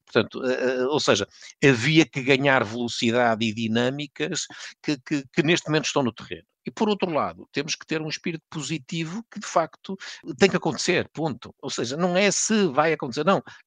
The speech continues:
Tem que acontecer. <laughs> Melhor ou pior, tem que acontecer. É in-, inevitável.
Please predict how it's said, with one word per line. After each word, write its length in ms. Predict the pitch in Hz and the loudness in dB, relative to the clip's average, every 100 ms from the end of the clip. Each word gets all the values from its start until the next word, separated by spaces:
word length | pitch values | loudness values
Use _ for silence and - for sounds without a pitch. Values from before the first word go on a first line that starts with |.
| _ | _
Tem 200 | 196 202 | 2 4
que 100 | 175 | 0
acontecer. 640 | 156 156 - 165 147 98 - | -2 -4 -2 -2 -2 -4 -10
<laughs> 760 | - 110 - - - - - | -4 -2 0 -2 -4 -10 -8
Melhor 300 | 147 147 180 | 0 4 6
ou 80 | 170 | 6
pior, 480 | 135 135 147 175 196 - _ 165 143 | 0 0 4 4 2 -6 _ -4 0
tem 200 | - 180 | 2 2
que 160 | 170 139 | 2 -2
acontecer. 640 | 117 143 120 - 90 90 | -2 -4 -4 -8 -10 -10
É 160 | - 120 | -4 -2
in-, 280 | 131 139 - | 0 -2 -2
inevitável. 800 | 160 170 123 135 - 90 87 - | -2 -2 -2 -6 -8 -14 -16 -20